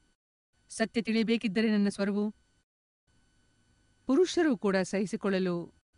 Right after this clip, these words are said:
ಆಗದಂಥ ಸ್ವರವಾಗಿದೆ. ನೀವು ಗಂಡಸರಿಗೆ ಒಂದು ಕಠಿಣ ಸಮಯವಾಗಬಹುದು ನಾನು ಈ ರೀತಿ ಹೇಳಿದ್ರೆ.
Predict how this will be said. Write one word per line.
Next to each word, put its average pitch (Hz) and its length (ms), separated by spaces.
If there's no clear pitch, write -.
ಆಗದಂಥ 202 560
ಸ್ವರವಾಗಿದೆ. 190 840
ನೀವು 226 240
ಗಂಡಸರಿಗೆ 226 500
ಒಂದು 202 200
ಕಠಿಣ 226 260
ಸಮಯವಾಗಬಹುದು 226 720
ನಾನು 214 200
ಈ 220 140
ರೀತಿ 233 220
ಹೇಳಿದ್ರೆ. 208 280